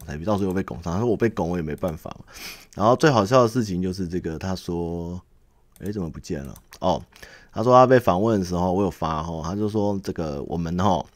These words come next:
没有要拉叫朱立伦吼，我们要像卖螃蟹一样不加盖子。”说国民党呢有这个你上来，我希望你成功，希望你摔跤的文化，强调自己不当螃蟹。<laughs> 到底在说什么？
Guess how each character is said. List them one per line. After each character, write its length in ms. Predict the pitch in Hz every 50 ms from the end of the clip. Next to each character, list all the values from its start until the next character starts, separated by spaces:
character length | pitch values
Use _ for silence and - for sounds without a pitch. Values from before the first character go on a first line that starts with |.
| _ _ - - - -
没 80 | 107
有 120 | 120 117 104
要 140 | 104 110 117
拉 220 | 113 113 113 113
叫 180 | 113 123 110 104
朱 220 | - - 104 107
立 180 | 113 113 101 90
伦 240 | 85 71 58 65
吼， 300 | 76 87 101 90 60 - -
我 120 | _ 82 87
们 100 | 104 117
要 80 | 120
像 260 | 120 - 135 120 117 98 82 117
卖 240 | 127 143 147 131 110
螃 240 | - 104 90 90 95
蟹 300 | 98 - 117 110 98 82
一 100 | 85 90
样 180 | 98 107 104
不 140 | 95 101 113
加 180 | 104 - 101 104
盖 280 | 98 - 127 120 95
子。” 260 | 85 - - - 57 - - - - - - -
说 240 | _ - 117 117 117
国 140 | 113 - 127
民 180 | 131 147 175 180
党 220 | 147 107 87 82
呢 100 | 82 90
有 160 | 90 85 71
这 120 | - 104 104
个 100 | 107 95
你 160 | 90 85 82
上 260 | - - 170 160 123
来， 140 | 98 90 87
我 100 | 85 95
希 120 | 104 135
望 80 | 131 110
你 80 | 82
成 180 | 73 - 87 78
功， 160 | 85 101 107
希 80 | 110 135
望 100 | 127 104
你 60 | 80
摔 180 | - - 123 139
跤 160 | - 156 156
的 80 | 147
文 200 | 107 85 73 73
化， 180 | 90 104 107 98
强 180 | 95 - 98 107
调 140 | 123 135
自 160 | 131 120 127 101
己 100 | - 95
不 140 | - -
当 240 | 113 113 120 117 131
螃 240 | - 107 90 90 92
蟹。 240 | 98 - - - 175
<laughs> 60 | - - - - - - - - - - - _ - - - _ - - _ _ _ - - - _
到 60 | 196 - -
底 120 | - 147 - -
在 100 | 190 202 - - _ _
说 300 | - - 185 185 202 190 - -
什 300 | - - - - 143 123
么？ 320 | 107 113 123 131 - -